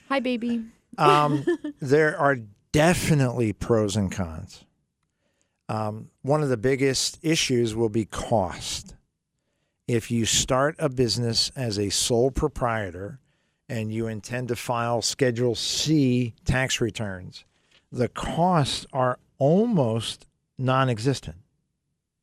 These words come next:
Speaker 2: If you decide to incorporate and, uh, have a corporate structure going forward, the legal and accounting costs are kind of on the high end.
Speaker 1: Mm.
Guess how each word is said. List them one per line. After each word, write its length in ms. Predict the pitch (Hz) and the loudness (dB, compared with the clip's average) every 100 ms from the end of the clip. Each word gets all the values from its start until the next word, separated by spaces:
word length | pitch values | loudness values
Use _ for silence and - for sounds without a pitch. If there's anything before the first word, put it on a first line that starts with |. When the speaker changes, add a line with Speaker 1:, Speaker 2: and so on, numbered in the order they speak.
| _ _ _ _ _ _ - | _ _ _ _ _ _ -2
Speaker 2:
If 280 | 156 160 - | 0 2 0
you 100 | 156 | 0
decide 520 | 139 - 156 165 160 | 0 0 -2 -2 -4
to 120 | 156 | -4
incorporate 1000 | 123 113 - 202 208 160 120 104 104 135 - _ _ _ _ - | -4 -6 -2 0 2 2 2 4 2 0 -8 _ _ _ _ -8
and, 600 | 131 127 127 123 113 - | -4 -4 -4 -6 -10 -12
uh, 300 | 117 110 107 113 - | -10 -10 -10 -12 -6
have 400 | 117 120 110 117 | -2 0 0 -2
a 100 | 127 | -4
corporate 420 | 101 131 123 127 | 0 0 0 0
structure 440 | - - 123 - 123 | -4 -2 -2 0 -4
going 260 | 113 107 98 | -2 -4 -4
forward, 500 | - 165 160 127 - - _ - | -4 2 2 2 -2 -18 _ -2
the 80 | 120 | 2
legal 500 | 117 151 165 165 156 | 4 4 4 4 2
and 180 | 151 | -4
accounting 460 | 127 - 120 135 135 | -6 -6 -10 -6 -8
costs 460 | - 123 110 - - - | -6 -4 -4 -6 -8 -4
are 340 | 113 110 113 _ - | -2 -2 -4 _ -12
kind 220 | 117 110 | -6 -4
of 80 | 110 | -4
on 160 | 113 | -6
the 180 | 107 110 - | -6 -8 -12
high 500 | - - 139 143 147 | -16 -8 -2 0 0
end. 560 | 127 120 98 87 165 214 | -2 -4 -4 -4 -4 -4
Speaker 1:
Mm. 180 | 208 | -6